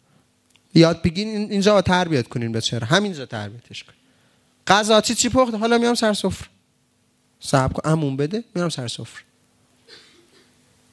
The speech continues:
داره میشنوه بوشا،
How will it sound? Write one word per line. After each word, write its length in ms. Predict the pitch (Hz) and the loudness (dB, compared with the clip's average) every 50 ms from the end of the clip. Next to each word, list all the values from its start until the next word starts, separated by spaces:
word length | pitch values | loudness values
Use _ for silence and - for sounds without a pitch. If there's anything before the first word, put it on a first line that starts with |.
| _ _ _ _ _ _ _ _ _ _ _ _ _ _ _ _ _ _ _ _ - - - - - - - _ _ - | _ _ _ _ _ _ _ _ _ _ _ _ _ _ _ _ _ _ _ _ -18 -18 -18 -18 -20 -20 -20 _ _ 2
داره 220 | 190 208 208 202 | 4 4 4 2
میشنوه 920 | 180 185 180 185 185 185 185 190 196 - - - 226 247 269 277 277 262 | 0 -2 -6 -6 -6 -4 -4 -2 -2 0 -2 -2 -2 0 0 0 0 0
بوشا، 580 | 220 196 196 196 180 - - 170 143 117 104 | -2 -2 -2 -2 0 0 0 0 0 -2 -4